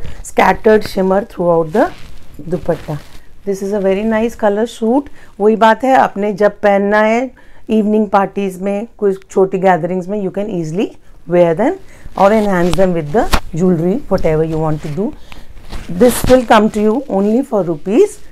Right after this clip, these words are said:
seventeen hundred। Now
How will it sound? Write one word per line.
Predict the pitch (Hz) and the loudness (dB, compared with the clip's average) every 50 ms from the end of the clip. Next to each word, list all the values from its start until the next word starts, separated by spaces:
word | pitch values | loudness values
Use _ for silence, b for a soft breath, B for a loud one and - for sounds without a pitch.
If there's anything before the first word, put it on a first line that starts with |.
| b - | b -10
seventeen | - - 202 190 180 185 185 185 - 202 208 220 | -2 0 0 2 2 0 -2 -2 -2 -2 -2 -2
hundred। | 196 160 156 135 127 - - - - - - - - - - - - - - - - - - - - - - - - - - - - - - - - - - - - - - - - - - - - - - - - - - - - - - - - - - - - - - - - - - - - - - - - - - - - - - | -2 -2 -4 -4 -6 -8 -10 -12 -12 -12 -12 -12 -12 -12 -12 -14 -14 -12 -12 -10 -10 -10 -10 -10 -10 -10 -8 -8 -10 -10 -12 -14 -14 -12 -12 -8 -6 -8 -8 -8 -8 -8 -6 -6 -6 -8 -10 -12 -12 -14 -16 -16 -16 -16 -14 -14 -14 -14 -12 -12 -12 -10 -10 -12 -10 -10 -10 -10 -8 -8 -8 -8 -6 -8 -8 -8 -8 -6 -4 -4 -4 -4 -4
Now | 202 214 214 220 214 226 277 | -2 0 0 0 0 0 -2